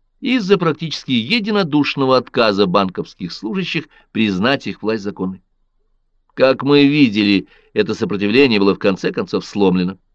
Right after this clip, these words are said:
На исходе зимы тысяча девятьсот семнадцатого годов все банки были уже национализированы.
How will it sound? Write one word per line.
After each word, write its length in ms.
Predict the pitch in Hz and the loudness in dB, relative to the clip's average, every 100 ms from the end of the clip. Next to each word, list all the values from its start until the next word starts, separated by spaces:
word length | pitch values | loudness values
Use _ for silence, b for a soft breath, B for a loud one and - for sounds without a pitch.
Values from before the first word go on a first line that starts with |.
| _ _ _ _ - | _ _ _ _ -4
На 200 | 117 131 | 0 0
исходе 480 | - 151 143 135 | 2 4 6 6
зимы 440 | 127 120 135 123 107 | 4 4 2 2 0
тысяча 540 | - 127 104 - - | 0 -2 -2 -4 -4
девятьсот 420 | 107 104 - 107 | -2 -4 0 -2
семнадцатого 680 | - 113 107 104 95 - - b b b _ 202 202 - 165 139 135 123 120 113 107 98 - | 0 -6 -2 -2 -2 -8 -14 b b b _ -2 -2 -2 -2 0 0 0 -4 -2 -2 -4 -6
годов 300 | 98 95 90 b b | -2 -2 -2 b b
все 280 | - - 143 | -6 2 4
банки 400 | 113 113 101 98 | 4 0 0 -4
были 120 | 92 | -2
уже 240 | 90 92 b b | 0 0 b b
национализированы. 960 | 92 110 110 117 107 107 87 92 90 | -2 0 2 2 2 -2 -2 -2 -4